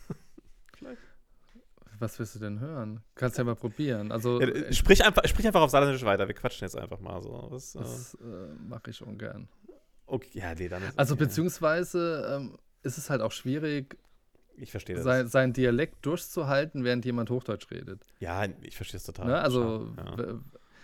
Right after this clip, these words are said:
Speaker 2: aber das ist ganz witzig. Also, man ist dann halt, also wenn, wenn gegen-, gegenüber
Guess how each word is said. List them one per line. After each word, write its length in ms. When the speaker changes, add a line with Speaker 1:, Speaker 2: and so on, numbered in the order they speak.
Speaker 2:
aber 120
das 80
ist 60
ganz 200
witzig. 440
Also, 520
man 200
ist 140
dann 100
halt, 320
also 180
wenn, 300
wenn 380
gegen-, 540
gegenüber 680